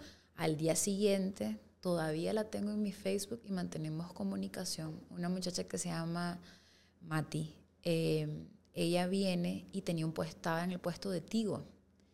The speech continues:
Y entonces hicimos relación con ella y ella nos apoyó para poder hacer llamada a Nicaragua. Y entonces así llamamos a nuestra familia, dijimos, "Todo bien, la noche fue tremenda, pero vamos a esperarnos que salga el,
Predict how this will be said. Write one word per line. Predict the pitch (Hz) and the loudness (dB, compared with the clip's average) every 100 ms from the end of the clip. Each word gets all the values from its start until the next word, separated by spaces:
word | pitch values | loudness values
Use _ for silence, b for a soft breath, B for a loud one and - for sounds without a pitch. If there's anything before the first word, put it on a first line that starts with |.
| b b b - | b b b -10
Y | 180 | -2
entonces | 170 170 165 160 190 196 | -2 0 -2 0 -2 0
hicimos | 180 190 185 202 | 0 2 0 2
relación | 240 226 214 220 220 | 2 2 2 2 2
con | 220 196 | 0 0
ella | 180 | -2
y | - 180 | -2 -2
ella | 180 | -2
nos | 190 202 | -2 -2
apoyó | 202 196 175 175 165 175 | -4 -2 0 0 -2 -4
para | 180 175 | -6 -6
poder | - 165 | -6 -4
hacer | 170 - 170 | -4 -4 -4
llamada | 170 165 170 233 | -4 -2 -2 -2
a | 165 | -2
Nicaragua. | 147 147 139 67 - - - - _ b b b b b b | -4 -4 -4 -4 -8 -14 -20 -20 _ b b b b b b
Y | 185 | 0
entonces | 180 170 180 | 2 2 0
así | 165 147 226 | 0 0 2
llamamos | 262 208 180 170 | 2 4 2 2
a | 165 | 0
nuestra | 165 156 156 | -2 -2 -4
familia, | 156 151 156 | -2 -2 -2
dijimos, | 160 151 143 | 0 -2 -4
"Todo | 160 165 160 | -2 0 0
bien, | 175 180 190 190 196 196 B B B - | 2 4 4 4 2 0 B B B -4
la | 160 | -2
noche | 160 160 - | 0 2 4
fue | 185 175 | 8 8
tremenda, | 156 151 156 180 185 185 196 180 | 8 4 4 4 2 2 0 0
pero | 175 170 160 | 2 2 4
vamos | 156 139 - | 2 2 -4
a | |
esperarnos | 160 175 156 156 160 | -4 0 0 0 -4
que | 165 | -2
salga | - 147 143 151 143 135 120 - | 0 0 0 -2 -2 -2 -4 -6
el, | 151 135 113 | -6 -6 -8